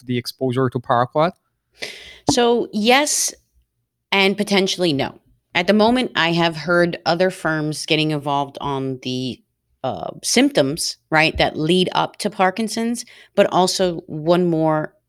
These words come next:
Speaker 2: uh, criteria, uh, pot-, potentially, and that is kidney failure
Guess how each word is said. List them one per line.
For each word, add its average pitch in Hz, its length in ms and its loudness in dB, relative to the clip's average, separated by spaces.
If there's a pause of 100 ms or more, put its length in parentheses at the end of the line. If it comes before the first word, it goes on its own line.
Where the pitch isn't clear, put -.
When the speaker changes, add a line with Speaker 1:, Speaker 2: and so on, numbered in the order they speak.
Speaker 2:
uh, 135 280 -4
criteria, 156 840 0 (240)
uh, - 300 -6 (240)
pot-, - 220 -2
potentially, - 600 -2
and 156 140 0
that 156 120 4
is 151 100 -2
kidney 165 420 0
failure 120 520 -4